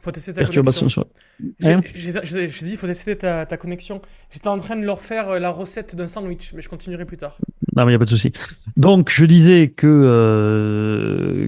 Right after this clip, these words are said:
Speaker 2: que, que, que Musk serait maintenu dans les affaires, euh, américaines de premier plan, en tout cas, comme, euh, ne serait-ce que, que, qu'avec, euh, son rôle militaire. Puis il y a d'autres choses aussi. Euh, il y a l'expérimentation à grande échelle aux États-Unis de, des voitures, euh, avec, euh, conduite, euh, automatisée de Tesla.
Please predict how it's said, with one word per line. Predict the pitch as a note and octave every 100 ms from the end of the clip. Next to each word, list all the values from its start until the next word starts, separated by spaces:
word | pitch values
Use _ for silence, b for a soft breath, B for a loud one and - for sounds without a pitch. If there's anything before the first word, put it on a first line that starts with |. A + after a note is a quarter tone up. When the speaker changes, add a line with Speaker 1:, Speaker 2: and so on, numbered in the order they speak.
| -
Speaker 2:
que, | C3+
que, | C3 A#2+
que | B2+
Musk | A#2+ C#3 E3+ -
serait | - B2+ B2+
maintenu | C#3+ C#3+ D3+ D3+
dans | B2 A#2
les | A2 A2
affaires, | A2+ C3+ A#2+
euh, | G#2+ G2+
américaines | G#2 A#2 A#2 C3 A#2+
de | A2+
premier | - A#2
plan, | A2+ A2
en |
tout | G#2
cas, | D#3+ F#3+ B B B B B _ -
comme, | D#3 D3
euh, | B2+ A#2
ne | A2+
serait-ce | - E3+ -
que, | C3+ A2+ G#2+ -
que, | A2+
qu'avec, | G#2 G#2+ C3+ C3
euh, | A2+ G2+
son | - G#2
rôle | A2+ A#2
militaire. | A2+ A#2 F#3+
Puis | C#3+
il |
y | C3
a |
d'autres | D3+
choses | F#3+ C3+
aussi. | A2+ A#2 B B B -
Euh, | A2+ A2
il |
y | A#2
a |
l'expérimentation | B2 - C#3 B2 A#2+ B2 A2+ C#3
à | A#2+
grande | A2 A#2+
échelle | A#2+ - B2
aux | A2+
États-Unis | G#2 A2+ A2+ B2 B2+
de, | A2+ G#2+ G#2
des | G#2+
voitures, | G#2 A2+ - C3 A#2+
euh, | G#2+ G2+ G2+
avec, | G#2+ -
euh, | G#2
conduite, | - A2 A2+ A#2 -
euh, | G2+ F#2+ F#2 F#2+
automatisée | - G#2+ A2 A2 A#2 A2+ A#2
de | G2+
Tesla. | G#2 - D3+